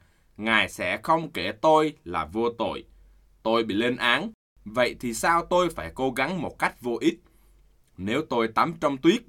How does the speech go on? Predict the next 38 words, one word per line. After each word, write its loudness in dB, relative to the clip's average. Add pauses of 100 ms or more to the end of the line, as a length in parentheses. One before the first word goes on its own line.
(120)
và 2
rửa -2
tay 0
cho 0
sạch, 0 (480)
Đức -4
Chúa 0
Trời 2
sẽ -4
dìm -4
tôi -2
xuống -6
mương, 0 (400)
quần 0
áo 2
tôi 4
trở -2
nên -2
dơ 4
bẩn, -2 (420)
vì -4
Đức -4
Chúa 0
Trời 2
chẳng -4
phải 2
là 0
người 0
phàm 0
như -2
tôi, 2 (480)
để -2
tôi 2
có 2
thể -4
đối 0
đáp 0
Ngài. -2